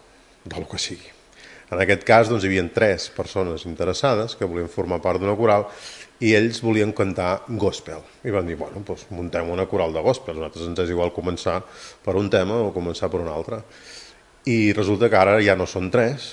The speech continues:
sinó que a la que vam començar, la setmana passada, doncs, ja hi van haver, la informació es va anar traspassant amb el boca a boca, i, eh, ja són una vintena. I aleshores, doncs, es va fer una reunió prèvia,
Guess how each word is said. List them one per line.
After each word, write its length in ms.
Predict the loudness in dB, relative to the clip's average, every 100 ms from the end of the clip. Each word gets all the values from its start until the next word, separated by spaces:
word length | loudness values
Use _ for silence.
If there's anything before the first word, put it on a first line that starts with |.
| -16
sinó 380 | -10 -6 -4 -2
que 80 | -2
a 260 | 0 0
la 100 | -2
que 60 | 0
vam 220 | -2 -2
començar, 540 | -2 -4 -2 2 2 2
la 80 |
setmana 400 | 0 -4 -2 -2 0
passada, 400 | 2 2 2 -2 -10 -20 -20 -20
doncs, 320 | -4 -2 0 0
ja 100 | 2
hi 60 |
van 140 | 2 0
haver, 340 | 2 2 2
la 80 | 0
informació 460 | -4 -6 -6 -4
es 80 | -4
va 60 | -2
anar 400 | -4 -4 -6 -8 -14 -12
traspassant 580 | -8 -6 -4 -4 -6 -8
amb 140 | -6
el 80 | -2
boca 220 | -2 0
a 20 |
boca, 320 | 2 2 0 -4 -18 -20 -20 -20 -20 -20 _ _ _ -2
i, 300 | 2 4 2
eh, 1300 | -4 0 2 4 4 2 0 0 -2 -4 -6 -6 -4 -2
ja 140 | 0 0
són 380 | 0 -2 -2 -4 -4
una 100 | 0
vintena. 400 | 0 0 -4 -6 -14 _ _ -16 -6
I 80 |
aleshores, 440 | -2 -2 0 -2 0
doncs, 260 | -4 -2
es 340 | 0 2 0 -2
va 80 | -2
fer 140 | -2
una 100 | -2
reunió 260 | 0 0 2
prèvia, 440 | 4 4 2 0